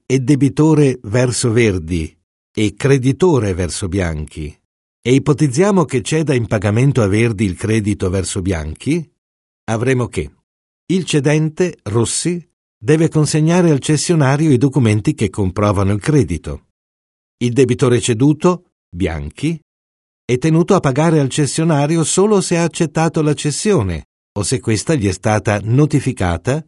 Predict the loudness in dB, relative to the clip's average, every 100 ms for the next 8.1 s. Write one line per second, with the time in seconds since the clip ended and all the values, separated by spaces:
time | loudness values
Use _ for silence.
0 | _ -6 -2 0 0 -2 -2 0 0 -2
1 | -12 -12 _ _ _ _ _ _ _ _
2 | _ -2 -2 0 2 2 0 0 -2 -4
3 | -4 -6 -12 _ _ -6 -4 -4 -8 -4
4 | -4 -4 -12 _ _ _ _ _ _ 0
5 | 2 4 2 2 0 2 2 0 -2 -2
6 | 0 -2 -2 -2 -2 -4 -6 -4 -4 -4
7 | -6 -6 -6 -8 -6 -4 -4 -4 -6 -6